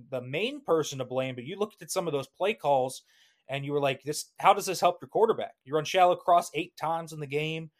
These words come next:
You run four verticals at the eight-yard line on fourth and four. Like,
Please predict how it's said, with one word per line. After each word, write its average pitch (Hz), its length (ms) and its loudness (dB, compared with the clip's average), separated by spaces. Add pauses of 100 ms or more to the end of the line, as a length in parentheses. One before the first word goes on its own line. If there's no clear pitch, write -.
(340)
You 131 140 -10
run 147 200 4
four 190 300 2
verticals 175 480 2
at 170 80 -6
the 139 140 -4
eight-yard 156 360 4
line 165 160 2
on 135 120 -4
fourth 160 340 -4
and 131 100 -16
four. 151 380 0
Like, 123 240 -2